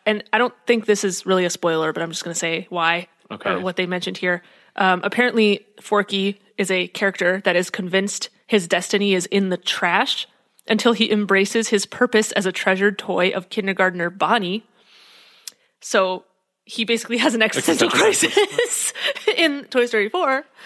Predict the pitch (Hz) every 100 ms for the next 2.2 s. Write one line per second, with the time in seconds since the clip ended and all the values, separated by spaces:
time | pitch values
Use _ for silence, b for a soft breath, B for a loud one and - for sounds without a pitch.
0 | B B B - 226 240 233 226 226 226
1 | 220 208 202 220 208 202 208 208 196 233
2 | 294